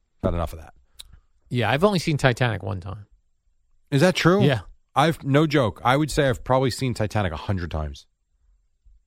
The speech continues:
Speaker 1: And I don't even think that's an exaggeration. Like, I think I
Speaker 2: You
Speaker 1: might
Speaker 2: love
Speaker 1: even be,
Speaker 2: Titanic.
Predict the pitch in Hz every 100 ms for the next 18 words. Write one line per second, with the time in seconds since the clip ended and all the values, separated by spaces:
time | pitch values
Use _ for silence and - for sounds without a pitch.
0 | - 117 123 123 107 101 87 95 85 92
1 | 82 82 78 71 _ _ - 98 98 90
2 | 110 78 - 110 113 107 107 104 104 110
3 | 95 123 127 - -